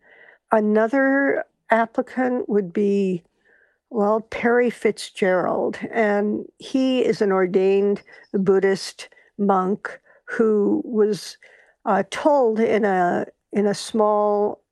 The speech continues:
conference with Thich Nhat Hanh that he should stick to Western traditions. And the Western tradition that he found that most suited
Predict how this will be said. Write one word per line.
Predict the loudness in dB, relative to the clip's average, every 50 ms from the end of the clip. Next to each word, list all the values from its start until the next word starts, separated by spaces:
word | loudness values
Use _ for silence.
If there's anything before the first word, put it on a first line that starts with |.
| _ _ _ -16 -6
conference | -2 0 2 2 0 0 -2 -4 -4 -4 -4
with | -4 -4 -4 -4 -6 -2
Thich | -2 -2 -2 0
Nhat | 0 0 0 0 -2
Hanh | -2 0 2 2 2 2 0 0 0
that | -2 -2 -2 -4 -10 -18 -18 -18 -8
he | -2 -2 -2
should | 0 0 0 -2 -2
stick | -4 -6 -2 -2 -2 -2 -2
to | -2 0 0
Western | 2 2 0 0 0 -2 -2 -2 -2 -2
traditions. | -2 -2 -2 0 0 0 -2 -2 -4 -8 -8 -8 -8 -10 -12 -16 -18 -18 -18 -18 -14 -6 -2
And | 0 2 2
the | 2 2
Western | 2 0 0 0 0 0 0
tradition | 0 0 -2 0 2 0 0 0 0 0 0 2
that | 0 0 -2
he | -2 -2 -2 -2
found | -2 0 0 0 2 2 2 2 2
that | 0 0
most | 0 2 0 0 -2
suited | -4 -6 -2 0 0 2 2 2 0 0 -2 -6